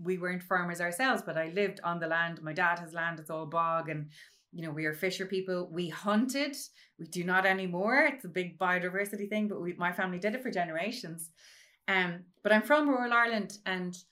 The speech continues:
it was important to me that we had that perspective. And over sixty percent of our members were actually from rural Ireland, and a lot from farming communities and farmers themselves, I said as well.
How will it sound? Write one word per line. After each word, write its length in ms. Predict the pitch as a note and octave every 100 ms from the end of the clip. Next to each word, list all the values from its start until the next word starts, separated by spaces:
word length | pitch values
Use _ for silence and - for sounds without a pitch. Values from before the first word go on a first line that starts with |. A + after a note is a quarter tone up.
| _ _
it 160 | G#3+ G#3
was 160 | G#3+
important 480 | G#3 G3+ A#3+ B3 G3+
to 100 | G3+
me 200 | F#3+ G#3 G#3
that 120 | F#3+
we 80 | E3+
had 180 | F3+
that 140 | F3 -
perspective. 440 | F3 F#3+ G3 F3+ -
And 120 | F#3+
over 240 | G3+ G3 G3
sixty 400 | A3+ A3 - G3+
percent 560 | F#3 - C4 C4+ - -
of 160 | F3 E3+
our 220 | E3+ D#3+
members 640 | E3 G#3+ A#3+ D#3+ D#3 - - _ _
were 80 | E3
actually 280 | E3+ G3 F#3+
from 340 | F3+ E3 -
rural 440 | F3 E3+ E3 D#3+ D#3 F3
Ireland, 400 | G3 G3 E3 D#3
and 220 | D3+ D3+ - _ -
a 40 |
lot 220 | D#3+ - -
from 120 | E3
farming 280 | D#3+ D3+ D3+
communities 440 | F3+ F#3 F#3+ F3+ D#3
and 160 | D3+
farmers 340 | D3+ D3+ D3 D3
themselves, 400 | D3 D#3 D3+ D3
I 40 |
said 300 | D3 D3 - D3
as 100 | D3
well. 300 | G3+ B3+